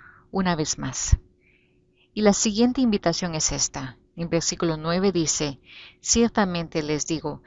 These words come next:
que donde quiera que se predique las buenas nuevas, se hablará acerca de esa mujer". Y yo he estado pensando acerca de eso.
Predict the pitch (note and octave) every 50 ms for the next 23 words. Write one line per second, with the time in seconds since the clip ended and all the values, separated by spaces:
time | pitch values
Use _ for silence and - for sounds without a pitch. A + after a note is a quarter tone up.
0 | - - - - - _ _ - - G3 F3+ D#3 - - _ _ _ _ _ _
1 | _ _ _ _ - - F3 E3+ E3+ E3 E3 - - A3+ A#3 B3+ G#3 G#3 - -
2 | F3 - - E3+ D#3 E3+ G#3 G3 - F#3+ E3 D#3+ D#3 D3+ F3 F3+ E3+ E3+ D#3+ E3
3 | F3 F3 F3 F#3 G3 G#3 - - - G3+ D#3 D#3 D#3+ D#3+ E3+ F3+ E3+ - F3+ D#3+
4 | - E3+ D#3+ E3 D#3+ - E3+ E3+ E3+ E3+ G#3+ A3 A3 A#3 A3 B3+ B3 - D4 C#4+
5 | D4 C#4+ - A3 G3 - A3 G#3 G#3 G3 - G3+ F#3+ - G3+ F3 E3 D#3+ D3+ -
6 | - - D#3+